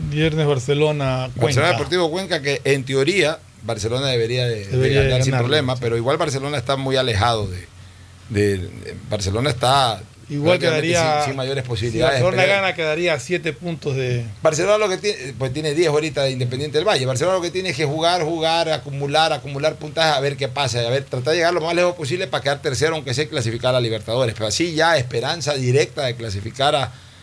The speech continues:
Speaker 2: a la final ya es muy remota realmente la opción. Eh, el viernes juegan Barcelona Cuenca.
Speaker 1: Ujú.
Speaker 2: El sábado, Orense recibe al City.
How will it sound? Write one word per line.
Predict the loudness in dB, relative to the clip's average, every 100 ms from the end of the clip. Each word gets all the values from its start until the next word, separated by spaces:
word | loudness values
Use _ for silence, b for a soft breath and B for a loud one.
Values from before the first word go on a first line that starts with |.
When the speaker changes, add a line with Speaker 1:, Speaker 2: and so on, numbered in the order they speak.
| B
Speaker 2:
a | 0
la | 2
final | 2 0 0
ya | 2 0
es |
muy | 0 0
remota | 0 2 0 0
realmente | -2 -2 -4 -2
la | -4
opción. | 0 2 2 -2 B B B B
Eh, | -2 0
el | 2
viernes | 2 4 4 4
juegan | 2 2
Barcelona | -2 -4 -4 -4
Cuenca. | -2 -2 -2 -6
Speaker 1:
Ujú. | -2
Speaker 2:
El | 0
sábado, | 2 4 6 4 0 -6 _ _ -20 -8 0
Orense | 4 4 2 -2
recibe | -2 -2 -2
al | -2
City. | -2 -6 -8